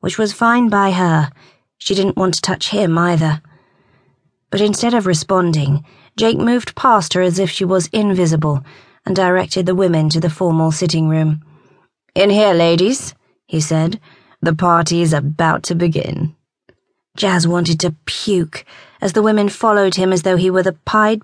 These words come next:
Piper. Couldn't they see how they were being used to feed his ego? He would ply them with expensive champagne or mix them exotic cocktails and tell them amusing anecdotes about his famous parents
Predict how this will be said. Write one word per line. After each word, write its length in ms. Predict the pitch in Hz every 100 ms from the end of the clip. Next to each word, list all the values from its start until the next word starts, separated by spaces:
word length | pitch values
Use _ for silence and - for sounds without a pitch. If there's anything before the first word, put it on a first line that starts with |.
| _
Piper. 540 | 214 202 160 175 160 - - _ _ _ _ _ _ _
Couldn't 200 | - 403
they 120 | 330
see 340 | 294 - 233 165
how 140 | 151
they 120 | 156
were 120 | 175 180
being 280 | 185 185
used 420 | 190 196 160 151 -
to 80 |
feed 320 | 170 208 190 180
his 160 | 202
ego? 440 | 196 160 156 156 - _ _ _ _ _
He 100 | 220
would 220 | 220 -
ply 380 | - 226 208 202
them 180 | 196 190
with 140 | 185
expensive 760 | 156 - - 214 190 - 185 180
champagne 800 | - 185 180 190 185 170 160 156 - -
or 100 | 220
mix 300 | 226 226 -
them 100 | 220
exotic 500 | 202 196 202 160 160
cocktails 800 | - 220 160 - 185 170 160 151 - _ _ _ -
and 100 | 247
tell 200 | 269 262
them 120 | 247
amusing 440 | 233 226 226 233 226
anecdotes 720 | 240 233 208 - 196 180 160 175
about 300 | 175 165 -
his 180 | 170
famous 500 | - 180 170 175 170
parents 800 | - - 190 175 165 147 123 -